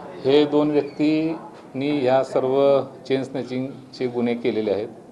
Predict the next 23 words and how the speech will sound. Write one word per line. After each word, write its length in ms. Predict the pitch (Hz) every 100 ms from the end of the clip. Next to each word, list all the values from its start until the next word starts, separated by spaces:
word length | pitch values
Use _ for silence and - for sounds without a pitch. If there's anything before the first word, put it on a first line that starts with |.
| - -
त्या 160 | 131
आधारे 340 | 135 123 127 135
आपण 380 | 131 131 135 135
तिथं 400 | 135 139 135 135
सापळा 380 | - 117 131
लावला 280 | 127 117 110 - - - - - -
बावची, 560 | 110 113 104 123 120 120 - - - 123
अ, 40 |
या 300 | 113 107 107
गावामध्ये, 500 | 110 110 110 107 120 131 - - -
आष्टा 220 | - 117
तालुका, 300 | 107 113 113
सांगली 280 | 113 107 110
जिल्हा 220 | 107 101
येथे, 200 | 98 98 - - - - - - - - - -
आणि 120 | 110 107
त्यांना 240 | 131 120 123
आपण, 340 | 123 135 135
अ, 220 | 135 131
ब-, 400 | 131 120 - - -
ट्रॅप 220 | 117 123
लावून 280 | 131 131 131
पकडले. 500 | - 120 131 127